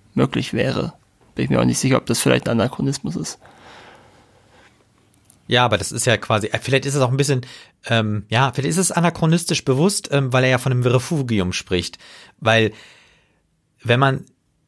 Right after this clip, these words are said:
Speaker 2: ich muss ganz ehrlich sagen, als ich, ähm, ich meine, das ist jetzt nicht der, äh, ist jetzt, äh, Europakrieg, aber als ich in der Normandie die Soldatenfriedhöfe besucht habe, muss ich schon sagen, dass diese Dimension einfach,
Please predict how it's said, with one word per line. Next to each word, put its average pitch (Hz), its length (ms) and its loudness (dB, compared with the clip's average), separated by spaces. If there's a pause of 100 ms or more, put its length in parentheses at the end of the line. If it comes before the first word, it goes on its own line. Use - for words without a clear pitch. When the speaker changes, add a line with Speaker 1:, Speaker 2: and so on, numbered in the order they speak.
(100)
Speaker 2:
ich - 140 -4
muss 139 200 2
ganz 139 180 0
ehrlich 120 200 2
sagen, 120 220 2
als 110 200 2
ich, - 260 -2
ähm, 107 400 0
ich 95 80 -8
meine, 110 120 0
das 107 80 0
ist 117 100 0
jetzt 107 160 -6
nicht 113 240 -4
der, 127 360 2 (140)
äh, 107 320 0
ist 98 60 -4
jetzt, - 320 -8
äh, - 140 -6 (460)
Europakrieg, 123 760 0
aber 104 400 0 (160)
als 117 220 -8
ich 107 120 -4
in 117 80 0
der 107 100 2
Normandie 107 540 2
die 135 100 -2
Soldatenfriedhöfe 117 1400 0 (580)
besucht 123 420 0
habe, 107 440 4 (560)
muss 120 260 -4
ich 117 160 2
schon 123 240 2
sagen, 107 300 2
dass 101 180 -2
diese 107 240 -6
Dimension 117 920 2
einfach, 101 680 -4